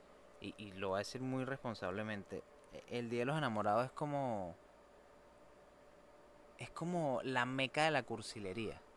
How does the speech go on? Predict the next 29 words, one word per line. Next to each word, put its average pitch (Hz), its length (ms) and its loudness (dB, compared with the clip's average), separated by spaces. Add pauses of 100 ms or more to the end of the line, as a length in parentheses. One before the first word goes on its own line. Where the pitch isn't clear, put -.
(560)
Pero, 139 360 10
pero 135 180 10
la 131 120 10
cursilería, 131 960 6
eh, - 160 -14 (200)
enfocándonos 123 840 0
a, 113 360 2 (640)
a 113 280 4
este, 117 1160 0
a, - 180 0
a 131 120 2
ya 123 200 6
un 139 160 2
tema 160 280 4
obligatorio. 110 680 4
O 85 40 -10
sea, 110 160 -4
se, 98 360 -2
hasta - 260 -4
está 117 220 2
mal 135 200 4
visto 151 300 2
por 165 140 2
la 131 120 4
sociedad 120 440 0
que 151 100 -2
tú 120 260 -6 (440)
a 131 120 2
tu 104 600 0